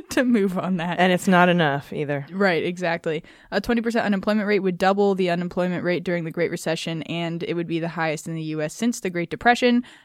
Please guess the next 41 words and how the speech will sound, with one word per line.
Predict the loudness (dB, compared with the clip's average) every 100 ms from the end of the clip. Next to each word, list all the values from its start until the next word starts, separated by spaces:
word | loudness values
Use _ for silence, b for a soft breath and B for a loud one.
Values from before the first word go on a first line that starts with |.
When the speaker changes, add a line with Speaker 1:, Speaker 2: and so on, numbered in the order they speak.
| B
Speaker 1:
and | -6 -4
a | -2 -4
twenty | -4 -4 -2
percent | -4 -2 -2
unemployment | 0 0 0 0 0
rate | -2 -2
would | -4 -2
leave | -2 -2
more | -4 -2
than | -4
thirty-two | 0 2 2 2 2
million | 2 2 0
Americans | 0 0 -2 -2
out | -4 -4
of |
a | -6
job. | -6 -6 -8 _ -8
So | -4 -2 -4 -8 _ _ _ _
that | -6 0
sucks. | 4 4 2 -12
That's | -6 -4 -2
obviously | -4 -4 -8
if | -6
there's | -6 -4
no | -6
intervention. | -6 -10 -14 -16 -18 B B B B
Uh, | -4 -2 -2
okay, | -4 -4
next | -6 -4
story. | -4 -4
Trump | -4 -2
had | -2
a | -4
super | -4 -8
shitty | -4 -2 -2
moment | -2 -2 -4 -6 -8 -12
in | -8 -6 -6 -6
a | -6
press | -2 -2
conference | 0 0 0 -2 -4
today. | -4 0 2 2